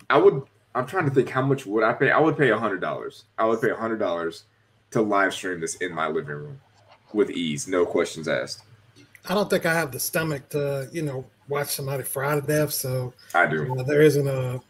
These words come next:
Speaker 1: For that
Speaker 2: there,
Speaker 1: guy.
Speaker 2: there isn't a price that I would pay, but, you know, for what he did, he definitely, uh, deserves what he's getting.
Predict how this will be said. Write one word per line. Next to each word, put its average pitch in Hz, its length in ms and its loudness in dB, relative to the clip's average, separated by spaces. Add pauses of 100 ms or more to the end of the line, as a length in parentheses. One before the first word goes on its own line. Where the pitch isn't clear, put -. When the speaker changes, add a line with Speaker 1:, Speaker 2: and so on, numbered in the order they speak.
Speaker 1:
For 110 100 -2
that 92 220 4
Speaker 2:
there, - 80 4
Speaker 1:
guy. 147 60 4
Speaker 2:
there 160 100 6
isn't 151 180 4
a 143 60 -4
price 147 420 0
that 143 80 -2
I 135 120 -2
would 127 200 -8
pay, 131 340 -4
but, 120 300 -8 (500)
you 156 120 0
know, 143 200 2
for 143 140 -4
what 160 380 2
he 160 260 -2
did, 151 460 4
he 147 200 -2
definitely, 143 640 2
uh, 135 260 0
deserves 135 600 0
what 135 160 0
he's 135 240 -6
getting. 139 440 -4